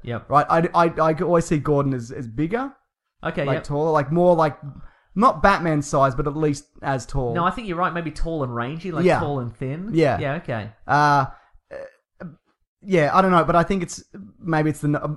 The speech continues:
Speaker 2: it could just for me be the no mustache. Like, he does an,
Speaker 1: <laughs>
Speaker 2: he does an okay job. Like,
Speaker 1: Yeah.
Speaker 2: he acts well and whatever. I found that line where he was, like, talking to young Bruce Wayne, was like, "Oh, there will be light." I was like, "That's a bit."
Speaker 1: That's a bit much.
Speaker 2: Yeah.
Speaker 1: But I think that's,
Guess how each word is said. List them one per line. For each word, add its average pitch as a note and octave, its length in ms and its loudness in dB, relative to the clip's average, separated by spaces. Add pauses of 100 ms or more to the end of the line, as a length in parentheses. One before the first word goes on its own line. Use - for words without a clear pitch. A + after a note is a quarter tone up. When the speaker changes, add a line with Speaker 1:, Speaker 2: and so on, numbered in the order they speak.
Speaker 2:
it F#3+ 100 2
could G3 220 4
just F3 220 -4
for D3 60 -6
me C#3+ 200 2
be C3+ 160 0
the C3 100 -2
no B2+ 180 0
mustache. A#2+ 600 -4
Like, F3+ 140 6
he G#3 100 2
does A3 240 8
an, G3+ 140 4 (100)
Speaker 1:
<laughs> - 120 -16
Speaker 2:
he F#3+ 80 -2
does G#3+ 200 8
an G3 100 2
okay D#3+ 380 2
job. C3 460 -4 (100)
Like, E3+ 200 4
Speaker 1:
Yeah. G3+ 40 -2
Speaker 2:
he G3+ 180 0
acts F#3 220 0
well D#3+ 260 2
and C#3+ 120 0
whatever. C3+ 440 -2 (260)
I D#3+ 120 2
found F3+ 240 2
that D3+ 140 0
line C#3+ 300 2
where C3 120 -2
he B2+ 60 -2
was, B2+ 180 -6
like, B2 300 -6 (180)
talking C3 280 -6
to B2 40 -6
young B2 220 -6
Bruce A2+ 260 -10
Wayne, A#2 200 -6
was A#2+ 160 -10
like, A#2+ 180 -10
"Oh, B2+ 140 -2
there B2 160 -4
will A#2+ 160 -6
be A2 100 -8
light." A#2 400 -6
I - 40 -12
was A#2 60 -12
like, A#2+ 160 -10
"That's B2 240 -14
a B2 40 -12
bit." E2+ 260 -18
Speaker 1:
That's - 200 -8
a C3 40 -6
bit A2+ 160 -8
much. A#2 180 -6
Speaker 2:
Yeah. - 40 -6
Speaker 1:
But - 80 0
I B3 60 6
think B3+ 160 -2
that's, G3+ 260 -4